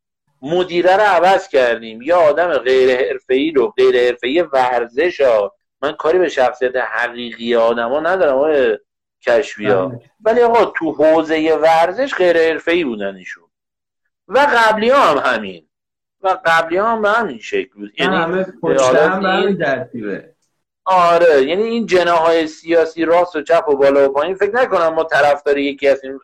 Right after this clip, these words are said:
Speaker 1: طرفدار اون یکی نیستیم ها. اصلاً من بحثم اینجوری نی، من خیلی فراجنایی دارم صحبت می‌کنم،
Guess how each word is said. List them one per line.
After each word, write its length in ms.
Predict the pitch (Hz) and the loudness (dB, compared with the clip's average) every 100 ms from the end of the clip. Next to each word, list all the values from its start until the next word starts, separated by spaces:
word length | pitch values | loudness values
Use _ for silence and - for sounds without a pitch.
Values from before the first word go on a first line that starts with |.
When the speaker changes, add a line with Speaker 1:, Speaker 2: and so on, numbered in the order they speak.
| - | -2
Speaker 1:
طرفدار 400 | 131 127 127 127 | 0 0 -2 -6
اون 120 | 123 | -6
یکی 240 | 120 _ | -16 _
نیستیم 360 | 113 107 _ 110 | -18 -18 _ -10
ها. 220 | 214 - _ _ - | -8 -8 _ _ -10
اصلاً 200 | - 202 | -2 0
من 180 | 214 196 | 0 2
بحثم 380 | 202 208 208 | 2 2 0
اینجوری 400 | 214 175 156 165 | -2 -6 -10 -10
نی، 160 | 214 196 | -6 -2
من 140 | 147 | -2
خیلی 300 | 175 226 269 | -2 0 0
فراجنایی 640 | 214 170 160 151 151 156 180 | 2 2 2 0 -2 -2 0
دارم 260 | 120 104 95 | 0 -2 -2
صحبت 360 | 107 101 98 | 0 0 -2
می‌کنم، 280 | 95 98 92 | -6 -16 -16